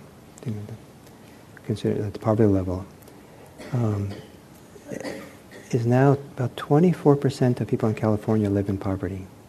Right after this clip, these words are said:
It used to be, si-, they said sixteen percent, but, uh, sixteen percent, uh, was not adjusted for the cost of living in California. And when they, you know, it was kind of according to national kind of standards.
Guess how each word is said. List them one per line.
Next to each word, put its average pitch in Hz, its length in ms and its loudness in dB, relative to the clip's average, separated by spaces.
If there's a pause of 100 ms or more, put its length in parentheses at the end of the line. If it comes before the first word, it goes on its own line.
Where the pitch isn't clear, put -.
(1200)
It 131 100 -2
used 147 200 8
to 175 40 8
be, 143 140 10
si-, - 240 4
they 123 180 4
said 113 240 4
sixteen 147 460 2
percent, 110 560 -2 (1120)
but, 120 380 6
uh, 117 180 4
sixteen 147 400 6
percent, 131 540 4
uh, 110 340 4 (540)
was 110 320 4
not 123 240 6
adjusted 117 480 2
for 104 260 2
the 101 80 -2
cost 107 300 -4
of 104 100 0
living 131 240 2
in 92 100 -6
California. 90 600 -8 (880)
And 117 140 2
when 110 120 6
they, 107 200 8
you - 180 0 (160)
know, - 40 -4
it 131 180 -2
was 101 120 -2
kind 104 160 0
of 98 100 -2
according 104 260 2
to 104 40 2
national 101 520 0
kind 98 220 -4
of 90 120 -6 (120)
standards. 104 600 -4